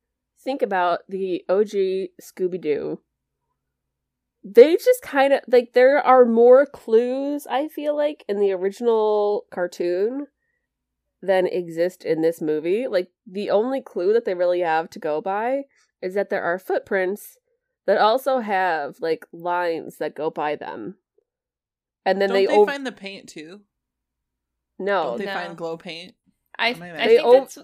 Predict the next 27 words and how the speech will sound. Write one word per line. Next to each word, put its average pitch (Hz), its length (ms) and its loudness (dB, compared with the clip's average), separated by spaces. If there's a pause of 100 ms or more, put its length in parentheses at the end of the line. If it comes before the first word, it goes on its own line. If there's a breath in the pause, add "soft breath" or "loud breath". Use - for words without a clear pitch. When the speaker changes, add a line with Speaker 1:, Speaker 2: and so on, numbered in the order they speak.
Speaker 3:
they 233 220 -6
see 226 280 -14
that 233 200 -6
in 196 140 -10
an 190 200 -12
old 190 320 -10
movie, 202 440 -12
in, 196 140 -16
like, 190 180 -10
an 190 80 -14
old 180 200 -12
show, 170 600 -12
but 185 100 -16
not 185 160 -16
in 165 60 -20
this 175 160 -20
one. - 180 -20 (1000)
Speaker 1:
They 226 220 2
overhear 240 1040 -2
those 196 340 -4
two, 202 760 0 (500)
um, 180 560 -4
mining 208 480 -6
people 156 760 -14
talking 180 440 -12
about 151 320 -12
stuff. - 420 -20